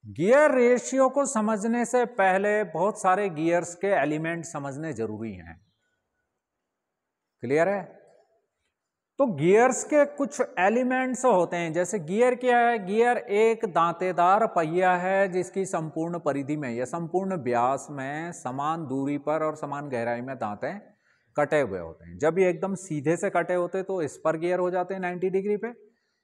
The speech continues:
यदि किसी झुकाव पे कटे रहते हैं तो वो हेलिकल गियर हो जाते हैं। वह बेवल गियर भी होते हैं। फिर जब गियर आगे बढ़ते जाएंगे उसमें दिखा दिखा के चीज़ों को क्या अंतर है वो चीज़ें हम क्लियर करेंगे, अभी से कंजंक्शन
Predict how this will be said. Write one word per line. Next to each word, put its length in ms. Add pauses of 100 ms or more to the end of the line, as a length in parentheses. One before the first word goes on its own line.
यदि 220
किसी 240
झुकाव 500
पे 140
कटे 240
रहते 280 (100)
हैं 220
तो 120
वो 180
हेलिकल 440
गियर 240
हो 100
जाते 60
हैं। 140 (1120)
वह 280 (140)
बेवल 360
गियर 280
भी 140
होते 300
हैं। 200
फिर 220
जब 220
गियर 240
आगे 240
बढ़ते 340
जाएंगे 320
उसमें 360 (120)
दिखा 280
दिखा 320
के 160
चीज़ों 340
को 220
क्या 220
अंतर 340
है 160
वो 220
चीज़ें 300
हम 220
क्लियर 300
करेंगे, 300
अभी 400
से 160
कंजंक्शन 640